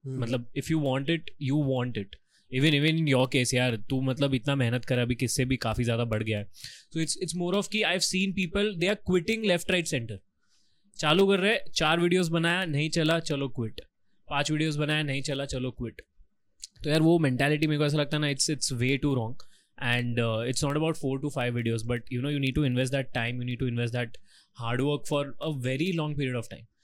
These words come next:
Speaker 2: तब जाके तुम सेटल होने लगते हो ना। मतलब, अभी मैं बोलूँ honestly, तो it's been five years I started all this। And अब जाके मैं बोलूँगा, मेरा कहीं ना कहीं करियर सेट होना शुरू हुआ है। I'm not saying I'm completely settled। अब जाके शुरू हुआ है,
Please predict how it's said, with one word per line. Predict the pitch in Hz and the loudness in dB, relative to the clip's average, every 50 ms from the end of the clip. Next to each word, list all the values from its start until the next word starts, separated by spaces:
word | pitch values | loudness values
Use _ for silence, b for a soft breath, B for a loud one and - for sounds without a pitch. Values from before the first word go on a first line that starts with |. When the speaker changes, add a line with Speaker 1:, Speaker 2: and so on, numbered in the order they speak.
| B B B B B B - | B B B B B B -8
Speaker 2:
तब | 185 185 180 | -6 -2 0
जाके | 196 196 190 196 | 2 2 2 0
तुम | 196 196 190 190 156 156 | 0 -2 -4 -4 -8 -6
सेटल | - - 165 156 151 185 180 | -4 -2 -2 0 0 -2 -2
होने | 175 160 156 | -2 -2 -2
लगते | 151 135 120 - - 135 | 0 -2 -2 -2 -4 -4
हो | 131 | -4
ना। | 143 | -4
मतलब, | 143 139 139 156 151 143 - | -4 -2 -2 -2 -4 -2 -4
अभी | 135 131 160 165 | -4 -2 -2 0
मैं | 170 165 165 | 0 0 2
बोलूँ | 156 156 160 165 165 151 143 | 2 2 4 2 2 2 0
honestly, | 143 151 - - 156 156 | -2 -2 -2 -2 -4 -2
तो | - 160 | -2 -2
it's | 156 139 127 | -2 -2 -2
been | 143 156 160 156 - | -2 -2 -2 -2 -2
five | 135 123 135 135 | -2 -2 0 0
years | 147 147 147 143 | 0 0 0 0
I | 143 | 0
started | - 143 123 120 127 127 | 0 0 0 0 0 0
all | 127 123 120 | 0 0 0
this। | 120 135 - - b b b b b b b b - 131 | -2 -2 -4 -6 b b b b b b b b -6 -4
And | 139 - - - | -4 -2 0 2
अब | 151 160 165 156 | 2 2 2 4
जाके | 147 180 175 160 - 180 185 | 4 4 4 4 4 2 2
मैं | 180 175 170 170 165 | 4 4 2 2 4
बोलूँगा, | 160 160 160 165 165 175 170 | 4 4 4 4 4 2 2
मेरा | 165 156 156 160 | 2 2 2 2
कहीं | 156 156 143 139 | 0 0 0 0
ना | 147 151 | 0 0
कहीं | 147 160 160 | -2 -2 -4
करियर | 151 - 139 127 127 143 147 | -2 -2 -2 0 0 0 0
सेट | 139 - - - 131 135 139 147 | 0 0 0 0 0 0 0 -2
होना | 139 135 143 143 | -4 -4 -4 -4
शुरू | - - 127 113 117 110 | -4 -2 -2 0 0 0
हुआ | 101 95 | 0 -2
है। | 95 - | -4 -6
I'm | - 110 117 | -6 -4 -2
not | 127 139 143 | 0 0 0
saying | - 156 147 147 | 0 -2 -2 -2
I'm | 143 143 | -2 -2
completely | - 120 113 107 131 127 131 135 | -4 -4 -2 -2 -2 0 0 0
settled। | 127 127 113 98 107 101 95 - - B B B B B B B | 0 -2 -2 -2 -2 -4 -4 -6 -10 B B B B B B B
अब | 117 123 | -4 -2
जाके | 135 143 143 196 220 | -2 -2 -2 -2 -4
शुरू | 208 - - 151 131 139 165 165 | -2 -2 -2 0 2 2 2 2
हुआ | 123 101 92 | 2 0 -4
है, | - | -6